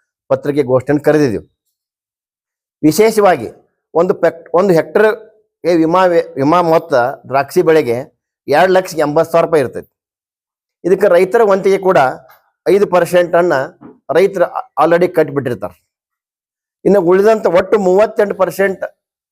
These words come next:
ಇವತ್ತು ವಂತಿಗೆಯನ್ನು ಕಟ್ಟಬೇಕಾಗಿರ್ತದೆ. ಕೇಂದ್ರ ಸರ್ಕಾರ, ರಾಜ್ಯ ಸರ್ಕಾರ ಕೂಡಿ ಐದು ಪರ್ಸೆಂಟ್ ಜೊತೆ ಮೂವತ್ತೆಂಟು ಪರ್ಸೆಂಟ್ ವಂತಿಗೆಯನ್ನು ಕಟ್ಟಬೇಕಾಗಿರ್ತದೆ. ಹತ್ತೊಂಬತ್ತು ನೂರ ಇಪ್ಪತ್ನಾಲ್ಕು ಇಪ್ಪತ್ತೈದರಲ್ಲಿ ಹದಿನಾರು ಸಾವಿರದ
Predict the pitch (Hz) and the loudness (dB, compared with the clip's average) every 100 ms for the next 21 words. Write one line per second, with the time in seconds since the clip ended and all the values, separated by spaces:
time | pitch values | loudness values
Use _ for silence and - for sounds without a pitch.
0 | _ - 170 175 185 151 135 143 _ _ | _ -2 0 0 2 2 0 -6 _ _
1 | _ _ _ _ 147 160 185 190 185 160 | _ _ _ _ -2 0 0 0 2 0
2 | 151 151 139 135 147 208 220 - 160 165 | 2 0 0 0 0 0 -4 -4 0 0
3 | 165 151 165 147 143 135 143 151 147 143 | 0 -2 -2 0 0 -2 -4 -2 -4 -2
4 | 185 170 135 151 151 143 147 147 139 127 | -2 -2 -2 -4 -2 -2 0 -2 0 -4
5 | - _ - 156 185 190 185 185 165 151 | -8 _ -6 0 0 0 -2 0 -4 0
6 | 175 160 151 - 135 139 143 151 165 156 | 0 0 -6 -6 -6 -4 -2 -2 -2 -2
7 | 131 117 92 - _ _ _ _ - - | -2 -2 -4 -20 _ _ _ _ -20 -20
8 | _ _ _ _ _ _ _ _ 143 - | _ _ _ _ _ _ _ _ -8 -2
9 | 214 208 220 214 214 190 180 190 190 190 | -2 0 0 0 0 0 0 -2 0 0
10 | 190 196 170 160 180 175 175 170 165 147 | 0 0 -2 0 -2 0 2 2 2 0
11 | 131 - _ _ _ _ _ _ 139 160 | -2 -4 _ _ _ _ _ _ -4 0
12 | 190 202 - 185 190 | 2 2 2 2 2